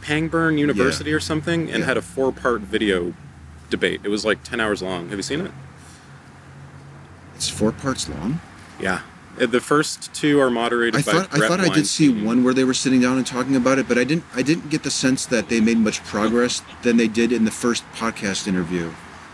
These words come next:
Speaker 1: I think throughout the entirety of the four-part video
Speaker 2: Mm.
Speaker 1: thing, and I,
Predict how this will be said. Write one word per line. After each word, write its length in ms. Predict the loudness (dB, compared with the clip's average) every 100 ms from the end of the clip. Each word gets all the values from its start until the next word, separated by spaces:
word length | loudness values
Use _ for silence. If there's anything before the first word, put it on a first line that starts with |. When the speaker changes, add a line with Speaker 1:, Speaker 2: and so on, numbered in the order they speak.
| -4
Speaker 1:
I 80 |
think 240 | -2 -2 -4
throughout 420 | -2 0 0 -2
the 260 | 0 2 0
entirety 520 | -4 -2 0 2 2
of 120 | 0 -2
the 80 |
four-part 600 | -8 0 2 2 0 -2 0
video 580 | 0 2 2 0 -2 -4
Speaker 2:
Mm. 120 | -2
Speaker 1:
thing, 360 | 0 0 -4 -12 -18 -18 -18 -18 -18 -20 -18 -16 -6
and 160 | 0 0
I, 100 | 0